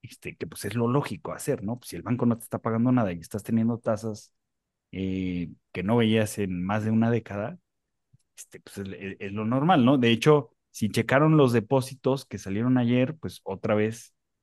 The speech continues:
eh, bajaron, no están en mínimos, pero sí bajaron, eh,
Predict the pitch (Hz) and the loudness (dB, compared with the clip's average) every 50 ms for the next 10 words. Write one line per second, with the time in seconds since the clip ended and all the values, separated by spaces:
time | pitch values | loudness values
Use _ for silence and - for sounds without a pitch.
0 | _ _ _ _ - 95 90 87 85 85 - 90 90 95 98 101 - 131 120 117 | _ _ _ _ -10 -8 -6 -6 -6 -6 -8 -8 -6 -6 -4 -2 0 2 2 2
1 | 120 131 139 - 101 110 113 120 120 - - 123 123 123 117 120 131 139 131 120 | 2 0 0 0 2 2 4 4 2 2 2 4 4 6 6 6 6 6 6 6
2 | 107 104 107 117 156 - - _ _ - 92 92 90 87 - - - - 107 104 | 6 6 4 2 0 -4 -8 _ _ -4 -4 -2 -4 -4 -8 -12 -12 -10 -8 -6
3 | 98 95 92 - 104 101 104 107 104 101 95 87 78 78 - _ _ _ _ _ | -6 -6 -6 -6 -4 -4 -4 -2 -4 -4 -6 -6 -10 -12 -16 _ _ _ _ _
4 | _ _ _ _ _ _ _ _ _ _ _ _ _ _ _ _ _ - _ _ | _ _ _ _ _ _ _ _ _ _ _ _ _ _ _ _ _ -20 _ _
5 | _ _ _ _ _ - 90 92 92 92 90 87 90 87 90 90 87 | _ _ _ _ _ -10 -8 -6 -6 -6 -6 -6 -4 -4 -6 -6 -8